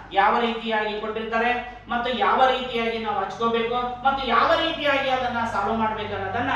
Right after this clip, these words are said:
ನಾನು ಈ ಕ್ಲಾಸ್‌ನಲ್ಲಿ ಹೇಳ್ತಾ ಹೋಗ್ತೀನಿ. ನೋಡಿ ವಿದ್ಯಾರ್ಥಿಗಳೇ, ಈಗ ಈ ರೀತಿಯಾದ ಪ್ರಾಬ್ಲಮ್ ಅನ್ನ ಕೇಳ್ತಾರೆ. ನೋಡ್ರಿ ಇಲ್ಲಿ ಸೊನ್ನೆ ಪಾಯಿಂಟ್ ಎರಡು divided by ಸೊನ್ನೆ ಪಾಯಿಂಟ್ ಎರಡು ಇದೆ.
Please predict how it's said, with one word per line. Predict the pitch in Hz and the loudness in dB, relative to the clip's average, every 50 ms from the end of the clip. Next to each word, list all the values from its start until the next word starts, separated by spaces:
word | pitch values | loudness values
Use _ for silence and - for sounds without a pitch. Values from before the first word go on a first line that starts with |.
| - - - - - - | 0 -2 -2 -6 -6 -4
ನಾನು | 214 214 220 226 | -4 -2 -2 -2
ಈ | 220 220 220 220 | -2 -4 -6 -6
ಕ್ಲಾಸ್‌ನಲ್ಲಿ | 202 208 202 202 202 208 208 226 - 247 220 214 | -6 -4 -4 -4 -2 -2 -4 -4 -2 -2 -2 -2
ಹೇಳ್ತಾ | - - - - - 190 202 202 196 202 | -4 -6 -6 -6 -4 -4 -2 -2 0 2
ಹೋಗ್ತೀನಿ. | 190 196 190 190 190 196 196 190 180 165 - - - - - - - 247 | 2 2 2 0 -2 -4 -4 -4 -4 -6 -6 -8 -10 -12 -12 -10 -4 0
ನೋಡಿ | 285 294 294 294 | 0 2 2 2
ವಿದ್ಯಾರ್ಥಿಗಳೇ, | 285 269 247 269 262 262 262 254 262 262 262 262 269 269 269 - 269 | 0 0 2 2 2 2 2 0 0 0 0 0 0 -2 -4 -4 -2
ಈಗ | 277 269 240 233 240 - - - - - - | 0 2 2 4 4 2 2 0 -2 -4 -4
ಈ | 247 - - 294 302 302 | -4 -2 -2 -2 -2 0
ರೀತಿಯಾದ | 285 285 277 269 262 262 262 262 262 254 | -2 -2 -2 0 2 2 4 4 2 2
ಪ್ರಾಬ್ಲಮ್ | 240 240 226 226 226 233 233 226 | 2 2 2 4 2 2 0 0
ಅನ್ನ | 226 226 233 226 226 | 0 -2 -2 -4 -4
ಕೇಳ್ತಾರೆ. | 208 196 196 180 - - - - - | -4 -4 -4 -6 -6 -8 -10 -8 -6
ನೋಡ್ರಿ | 226 262 254 254 247 | -2 0 0 0 0
ಇಲ್ಲಿ | 247 247 254 254 - - - - | 0 -2 -4 -4 -6 -10 -6 -2
ಸೊನ್ನೆ | 240 240 240 247 269 302 302 | 0 0 0 0 0 0 0
ಪಾಯಿಂಟ್ | 302 294 285 285 285 294 294 285 277 | 2 2 2 2 2 2 0 0 -2
ಎರಡು | 240 226 226 240 262 | -2 -2 -2 0 2
divided | 277 269 269 269 254 254 254 240 233 - | 4 4 4 2 2 0 0 -2 -2 0
by | 180 - - - - - - - - - - | 2 2 2 2 0 0 -2 -6 -8 -6 -2
ಸೊನ್ನೆ | 240 240 240 240 262 262 262 269 262 | -2 0 0 0 0 -2 -2 0 0
ಪಾಯಿಂಟ್ | 254 262 262 262 262 262 220 | 0 0 0 0 -2 -4 -2
ಎರಡು | 226 226 226 220 | -2 -2 0 -2
ಇದೆ. | 214 - - 190 - - | -2 -4 -6 -8 -10 -12